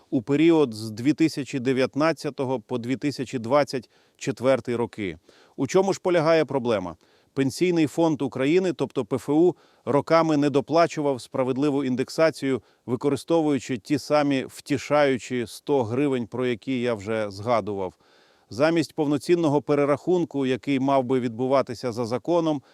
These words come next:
багатьом пенсіонерам просто додавали ці мізерні суми. Це було зручно для держави,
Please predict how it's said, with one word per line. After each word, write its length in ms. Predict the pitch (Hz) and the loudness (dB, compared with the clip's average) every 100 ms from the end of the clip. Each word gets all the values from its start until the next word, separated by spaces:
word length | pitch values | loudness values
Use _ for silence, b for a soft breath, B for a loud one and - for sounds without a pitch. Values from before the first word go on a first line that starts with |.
| b b | b b
багатьом 540 | 120 127 139 165 165 147 | -2 0 0 2 2 0
пенсіонерам 720 | 135 - 131 135 147 147 131 | -4 -2 -2 2 4 2 0
просто 380 | 139 147 - 127 | -2 -2 -2 -2
додавали 760 | 110 139 135 120 123 120 110 | 2 4 4 4 4 4 0
ці 240 | - 123 110 | -4 -6 -6
мізерні 500 | 110 104 107 104 98 | -6 -4 -4 -4 -10
суми. 460 | - 107 92 78 _ _ _ _ _ - | -8 -8 -8 -12 _ _ _ _ _ -4
Це 140 | 170 | 0
було 280 | 175 180 170 | 4 4 4
зручно 460 | 143 190 180 180 156 | 4 2 2 -2 0
для 180 | 143 | 0
держави, 720 | 135 151 127 170 175 160 147 | 0 0 2 4 6 4 2